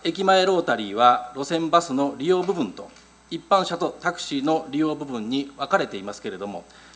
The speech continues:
現実は一般車がバスの利用部分に進入し、混雑が発生しております。特に朝夕や雨天時は非常に混雑しており、先日、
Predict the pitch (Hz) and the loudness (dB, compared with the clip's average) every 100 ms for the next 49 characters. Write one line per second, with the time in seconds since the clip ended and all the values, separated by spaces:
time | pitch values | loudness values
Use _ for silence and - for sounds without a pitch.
0 | - 180 196 185 180 185 190 180 - - | -4 0 0 -2 0 4 6 4 -6 -10
1 | 165 - 180 151 143 135 151 - 123 180 | -10 0 2 2 2 4 4 2 -2 0
2 | 180 147 165 165 135 151 151 156 139 110 | 0 0 0 0 0 0 0 -2 -2 -2
3 | 143 135 120 117 113 104 - 101 - - | -2 -4 -4 -2 -4 -6 -8 -10 -14 -20
4 | - - 165 151 131 139 175 165 117 - | -16 -4 0 0 -2 0 2 2 0 -6
5 | 104 95 - 90 - - - - - - | -8 -8 -8 -10 -10 -12 -14 -16 -20 -20
6 | - - - - - 208 160 160 - - | -20 -20 -16 -6 -2 2 4 4 2 -2
7 | 185 196 160 160 165 120 135 131 - 123 | 2 4 2 4 2 4 4 2 -4 0
8 | 202 165 101 110 - - 143 185 190 185 | 2 2 0 -2 -4 -8 -2 0 0 -2
9 | 208 190 113 98 - 107 95 98 - - | -2 -2 -4 -6 -6 -4 -6 -8 -18 -20
10 | - - 165 165 156 - 156 | -20 -4 0 0 -2 -2 -4